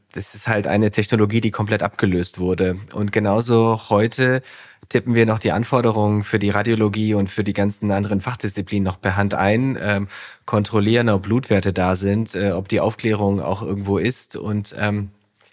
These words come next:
viele dieser Sachen werden halt wegfallen in zehn Jahren. Und, ähm, das wird sehr erleichternd sein.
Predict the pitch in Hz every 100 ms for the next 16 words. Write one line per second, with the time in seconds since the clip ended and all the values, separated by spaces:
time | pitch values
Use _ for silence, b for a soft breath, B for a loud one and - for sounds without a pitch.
0 | B B - - 120 120 117 110 101 110
1 | 120 107 104 104 95 101 - - 101 95
2 | 92 - 101 95 90 87 113 110 104 101
3 | - 98 101 B B B B B B B
4 | _ _ _ _ - - 104 - - -
5 | - 87 113 113 - - - 107 113 113
6 | 135 - 104 - - 104